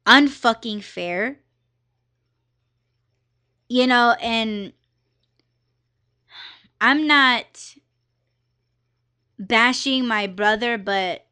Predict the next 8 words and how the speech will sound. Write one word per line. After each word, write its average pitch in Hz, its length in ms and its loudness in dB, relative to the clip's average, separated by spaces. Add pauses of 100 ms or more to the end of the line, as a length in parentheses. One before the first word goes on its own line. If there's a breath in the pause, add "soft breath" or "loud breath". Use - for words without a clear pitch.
(120)
yo, 208 300 -2
you 220 200 -4
don't 302 200 -4
know 202 240 -2
how 233 800 0 (1300)
over 247 380 0
the 220 160 -2
years, 196 880 -6